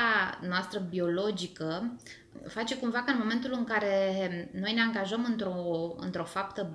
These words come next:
bună, corpul nostru eliberează tot felul de, uh, endorfine, serotonină, oxitocină, dopamină. Uh, ele sunt cumva recompensa asta biologică, care se simte instantaneu. E ca și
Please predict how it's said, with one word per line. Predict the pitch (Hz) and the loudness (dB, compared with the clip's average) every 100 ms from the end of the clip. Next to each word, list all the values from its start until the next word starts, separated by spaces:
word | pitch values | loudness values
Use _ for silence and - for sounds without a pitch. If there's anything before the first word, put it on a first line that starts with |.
| 160 | -6
bună, | 175 240 240 | -6 -6 -4
corpul | 247 254 269 240 | -4 -4 -6 -4
nostru | 240 - 277 269 - | -4 -4 -6 -4 -2
eliberează | 233 226 220 247 262 233 240 233 226 - | -2 0 0 2 2 2 0 0 -4 -6
tot | 269 269 | -4 -4
felul | - 214 175 165 | -2 -2 0 -2
de, | 170 170 170 170 - - - | 0 0 -2 -6 -12 -18 -10
uh, | 170 175 170 170 165 | -6 -4 -2 -4 -4
endorfine, | 170 180 180 180 - 196 185 180 180 180 175 175 175 175 | -2 0 0 -2 -4 -4 -2 -2 0 2 0 0 -4 -6
serotonină, | - 175 180 175 185 180 175 175 175 175 | -6 -4 -4 -2 0 0 -2 -2 -2 -2
oxitocină, | 175 180 - 180 - 180 175 175 175 175 175 180 180 180 | -4 -6 -4 -4 -2 -2 -2 -4 -4 -6 -6 -8 -6 -2
dopamină. | 180 180 190 175 175 170 180 - - | -2 0 0 0 0 -2 -2 -8 -12
Uh, | - 185 214 | -4 0 4
ele | 262 | 4
sunt | 269 262 | 4 2
cumva | 233 220 233 240 226 | 2 2 4 8 8
recompensa | 220 220 208 240 233 | 6 2 2 0 0
asta | 220 | 0
biologică, | 196 190 190 190 - 151 | 0 2 4 2 2 -2
care | 143 170 | -2 -2
se | 180 | -4
simte | 170 214 208 | -4 -2 -2
instantaneu. | 196 190 190 190 185 | -2 -2 0 2 0
E | 170 | 0
ca | 185 | 0
și | 185 | 0